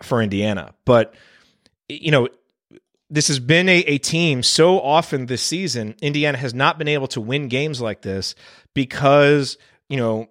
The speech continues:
the starters aren't really able to, to do what you need them to do,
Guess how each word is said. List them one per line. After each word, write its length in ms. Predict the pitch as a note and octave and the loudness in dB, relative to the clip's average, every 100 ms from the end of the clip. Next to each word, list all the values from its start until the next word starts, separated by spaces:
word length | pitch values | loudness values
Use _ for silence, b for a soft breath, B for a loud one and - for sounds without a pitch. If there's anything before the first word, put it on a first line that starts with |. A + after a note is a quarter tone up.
| - | -8
the 100 | - | -6
starters 420 | - D#3 F3 D#3+ | 2 2 2 0
aren't 160 | E3 | -2
really 220 | D#3+ D#3+ D3+ | -2 0 2
able 280 | D3+ D#3 | 2 -2
to, 260 | D3+ D#3+ C#3 | -4 -2 -2
to 140 | - C3+ | -4 -6
do 200 | A#2+ C#3+ | -2 -2
what 160 | C#3 | -2
you 40 | C3+ | -6
need 140 | C#3+ | -4
them 180 | C3 C#3 | -4 -4
to 120 | - | -6
do, 320 | A#2 A2+ A2 | -4 -2 -4